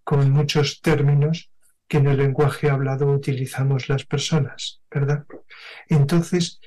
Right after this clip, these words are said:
sin haber tenido la experiencia de un ser iniciado, ¿verdad? Que, que como los hay, los ha habido y los hay, ¿verdad? Que tienen esa vivencia y que la transmiten a los que los rodean,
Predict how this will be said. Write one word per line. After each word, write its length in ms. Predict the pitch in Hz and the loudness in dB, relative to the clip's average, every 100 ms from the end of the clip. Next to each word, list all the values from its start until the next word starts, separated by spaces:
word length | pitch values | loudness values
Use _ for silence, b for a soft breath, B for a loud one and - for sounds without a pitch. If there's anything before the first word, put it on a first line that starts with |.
| b | b
sin 380 | - - 143 135 | -4 2 4 4
haber 260 | 139 165 - | 2 2 2
tenido 440 | 165 160 147 151 | 2 2 2 2
la 60 | 147 | 0
experiencia 640 | - 147 147 147 - 143 | 0 -2 0 0 0 0
de 80 | 143 | 2
un 100 | 143 | 0
ser 400 | - 151 139 131 - _ b b b | 2 0 0 -2 -14 _ b b b
iniciado, 720 | 160 147 139 - 147 151 135 131 | 2 2 2 0 2 2 0 -4
¿verdad? 420 | 131 131 151 165 _ _ _ _ | -4 -2 -2 -4 _ _ _ _
Que, 580 | 147 139 135 139 143 - - _ b _ _ - | 2 2 2 2 0 -4 -16 _ b _ _ 0
que 360 | 139 131 131 139 - _ | 2 2 0 -4 -8 _
como 240 | - 131 127 | 0 0 2
los 240 | 127 - | 0 0
hay, 360 | 139 139 139 131 | 2 2 2 2
los 260 | 139 135 147 | 0 0 2
ha 80 | 143 | 2
habido 280 | 151 139 | 2 2
y 60 | 135 | 0
los 260 | 131 - 151 | -2 -2 0
hay, 160 | 139 | 0
¿verdad? 380 | 131 127 143 165 B B B - | -2 -4 -4 -4 B B B -2
Que 140 | 151 | -2
tienen 440 | - 165 170 143 | 2 4 4 4
esa 460 | 143 139 151 135 - - - | 2 2 0 -2 -4 -14 -2
vivencia 720 | 147 139 156 143 - 143 135 B _ | 2 4 2 0 -2 -2 -2 B _
y 80 | 156 | 0
que 120 | 151 | 2
la 120 | 139 | 2
transmiten 560 | 135 131 131 151 160 135 | 2 0 2 0 2 0
a 60 | 131 | 2
los 200 | 135 - | -2 0
que 120 | 143 | 0
los 140 | 147 | 2
rodean, 440 | 147 143 147 165 | 2 4 2 0